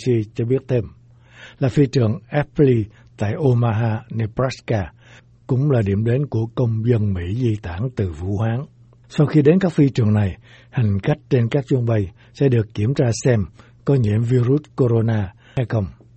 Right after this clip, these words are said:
và sẽ được cách ly mười bốn ngày tại những khu vực riêng biệt, tránh tiếp xúc với binh sĩ tại căn cứ cho đến khi có dấu hiệu an toàn. Trước nguy cơ dịch bệnh ngày càng lây lan tại Trung Quốc và chưa có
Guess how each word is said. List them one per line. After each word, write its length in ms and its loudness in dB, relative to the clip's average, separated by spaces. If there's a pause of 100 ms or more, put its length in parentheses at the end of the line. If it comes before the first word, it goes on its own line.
(280)
và 160 2
sẽ 140 0
được 280 0
cách 180 -2
ly 260 4
mười 260 0
bốn 220 0
ngày 260 0 (300)
tại 140 0
những 200 -2
khu 160 2
vực 160 -2
riêng 220 2
biệt, 200 0 (600)
tránh 300 0
tiếp 140 2
xúc 200 -2
với 120 4
binh 200 0
sĩ 180 -6 (220)
tại 120 -4
căn 260 -2
cứ 260 -4 (340)
cho 120 0
đến 160 2
khi 280 0
có 80 0
dấu 220 4
hiệu 200 0
an 280 0
toàn. 220 -2 (520)
Trước 180 4
nguy 180 6
cơ 220 2
dịch 280 0
bệnh 280 -2
ngày 160 2 (100)
càng 200 -6
lây 140 2
lan 220 2
tại 180 -6
Trung 140 -2
Quốc 140 0 (500)
và 200 2 (140)
chưa 160 6
có 140 4